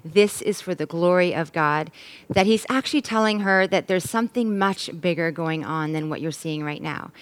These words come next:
And that actually he wants her to picture it like this, that God's glory includes your joy, but there is so much more to it.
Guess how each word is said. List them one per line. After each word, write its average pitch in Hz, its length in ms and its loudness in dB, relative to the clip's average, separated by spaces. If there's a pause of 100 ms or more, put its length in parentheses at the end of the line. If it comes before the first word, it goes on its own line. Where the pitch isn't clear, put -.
(280)
And 190 100 -2
that 196 160 2
actually 247 400 4
he 220 100 2
wants 190 280 2
her 202 80 2
to 202 100 -4
picture - 360 -2
it 143 100 0
like 160 240 2
this, 147 360 -4 (520)
that 175 400 4 (340)
God's 226 380 8
glory 220 440 4
includes 226 840 2
your 160 180 0
joy, 127 480 -6 (400)
but 170 180 0
there 175 180 2
is 165 220 -2
so 214 600 -2 (180)
much 170 560 -6
more 156 500 -6
to 147 200 -10
it. 139 160 -8